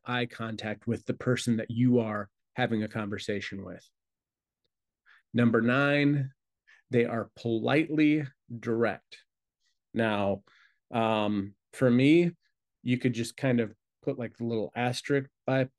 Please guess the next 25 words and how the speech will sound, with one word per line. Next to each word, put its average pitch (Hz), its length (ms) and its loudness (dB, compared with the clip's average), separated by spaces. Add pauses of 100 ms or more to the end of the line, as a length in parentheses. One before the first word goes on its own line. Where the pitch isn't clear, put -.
politely, 135 560 2
'cause 117 240 -6
then 107 480 -6 (200)
at 120 100 -8
the 117 60 -2
bottom 113 280 -4
it 113 80 -4
would 110 80 -4
say, 113 300 -2 (200)
"Most 123 320 0
of 139 120 0
the 147 80 -4
time." 160 500 -2 (360)
Effective 180 460 0
leaders 143 320 2
know 123 400 4
the 120 120 -4
danger, 131 880 0 (300)
uh, 117 280 -6
of 113 280 -4 (280)
information 151 560 4
vacuums 123 580 0
and 120 260 -6 (240)
ambiguity. 117 680 0
They, 123 260 -2